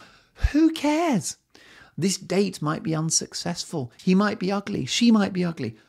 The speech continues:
Who cares? Who cares? Who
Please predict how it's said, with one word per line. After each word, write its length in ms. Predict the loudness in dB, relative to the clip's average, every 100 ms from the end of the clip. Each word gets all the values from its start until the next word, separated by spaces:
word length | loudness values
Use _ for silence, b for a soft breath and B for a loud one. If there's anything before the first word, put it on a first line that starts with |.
| b
Who 380 | -2 4 6 4
cares? 880 | 0 -2 2 4 4 2 0 -6 -14 b b b b -20 -6
Who 520 | 0 2 2 0 -4 -10 _ _ _
cares? 800 | -16 -8 -6 -4 -6 -8 -16 -20 b b b b _ -4
Who 500 | 0 2 2 0 -6